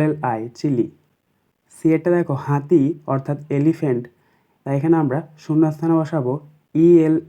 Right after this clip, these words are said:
ই পি এইচ এ এন টি, এলিফ্যান্ট। এবং ডি এরটা দেখো আরশোলা, এর ইংরেজি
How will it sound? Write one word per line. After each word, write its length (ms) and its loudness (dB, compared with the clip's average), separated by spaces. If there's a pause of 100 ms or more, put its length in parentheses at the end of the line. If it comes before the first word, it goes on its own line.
(120)
ই 20 -2 (560)
পি 100 4 (160)
এইচ 140 4 (260)
এ 20 2 (140)
এন 60 0 (100)
টি, 80 -4 (120)
এলিফ্যান্ট। 420 -2 (680)
এবং 140 0 (120)
ডি 140 0
এরটা 200 0
দেখো 180 -2 (200)
আরশোলা, 420 -2 (400)
এর 100 2 (120)
ইংরেজি 320 2